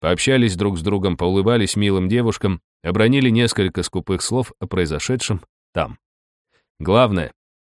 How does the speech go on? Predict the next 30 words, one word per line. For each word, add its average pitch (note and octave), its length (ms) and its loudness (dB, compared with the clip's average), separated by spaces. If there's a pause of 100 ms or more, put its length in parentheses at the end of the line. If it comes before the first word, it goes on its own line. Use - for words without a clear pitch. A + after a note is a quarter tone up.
чертову B2 480 2
тварь B2 260 4
они A2+ 160 4
нашли A2+ 360 0
и - 20 2
уничтожили. G#2 680 -2 (460)
Можно A#2 400 4
больше A2 320 2
не A2 80 2
бояться. G#2 520 0 (280)
Как A#2 240 2
тварь A#2+ 240 2
выглядит A#2 440 2
и G2+ 60 0
все A2 180 -2
такое, A#2+ 460 0 (320)
это F2+ 240 2
секретная G#2 500 0
информация, G#2 600 0
но G#2 100 0
хорошо, G#2 420 -2
что - 180 -2
этот G2+ 280 0
мутант G2 460 -2 (160)
не G#2+ 100 4
оказался G2 580 0
здесь, E2 380 -2
на F2+ 100 0
улицах G2+ 360 -2
шестого G#2 560 -2